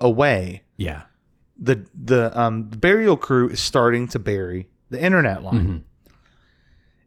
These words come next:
Speaker 1: And out of no-, I stop what I'm doing because he is yelling at the burial crew. And I, and I'm completely confused as to why.
Speaker 2: Mm-hmm.
Speaker 1: So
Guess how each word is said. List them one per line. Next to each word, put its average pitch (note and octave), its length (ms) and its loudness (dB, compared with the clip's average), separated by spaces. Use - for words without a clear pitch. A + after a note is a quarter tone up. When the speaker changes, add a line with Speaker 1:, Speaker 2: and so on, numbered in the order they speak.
Speaker 1:
And C#3+ 140 2
out C#3+ 160 4
of C#3+ 80 0
no-, E3+ 200 -2
I F#3 160 2
stop - 640 0
what C#3 160 2
I'm A#2+ 160 0
doing A2+ 480 0
because C#3+ 420 -2
he G#3 380 -4
is G3 200 -6
yelling A#2+ 760 -2
at C#3 280 -2
the C3 80 -4
burial E3+ 540 0
crew. - 360 -14
And E3 120 4
I, D#3 240 2
and C3+ 140 2
I'm B2 160 -4
completely G3+ 640 0
confused C#3 500 -2
as B2 160 2
to - 80 -6
why. G2+ 540 -4
Speaker 2:
Mm-hmm. G2 240 -2
Speaker 1:
So B2+ 460 2